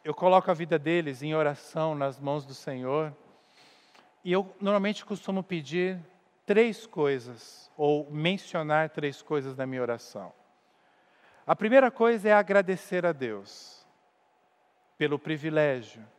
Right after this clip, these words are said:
de tomar conta daquelas duas crianças que são dele. Em segundo lugar, eu rogo ao Senhor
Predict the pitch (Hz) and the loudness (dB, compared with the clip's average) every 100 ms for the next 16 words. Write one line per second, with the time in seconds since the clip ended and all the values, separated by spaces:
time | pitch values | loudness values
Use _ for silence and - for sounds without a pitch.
0 | _ _ _ 123 135 156 147 147 147 - | _ _ _ -20 -6 -2 2 2 0 -2
1 | 170 175 165 151 135 - 147 139 123 131 | 0 0 -2 -4 -4 -2 -2 -2 -6 -6
2 | 165 170 - - 165 151 143 135 120 - | -4 -4 -6 -8 -4 -2 -4 -10 -14 -14
3 | 135 - 135 135 135 135 _ _ _ _ | -14 -8 -4 -4 -6 -10 _ _ _ _
4 | _ 110 127 120 98 95 - _ _ _ | _ -8 -4 -4 -6 -14 -20 _ _ _
5 | _ _ _ _ - _ - 180 226 254 | _ _ _ _ -20 _ -8 -6 -2 0
6 | 320 254 202 233 226 220 180 151 196 247 | 2 2 6 6 6 4 2 2 6 8
7 | 240 180 185 190 - 196 170 165 170 147 | 6 2 0 0 -6 -6 -2 0 2 0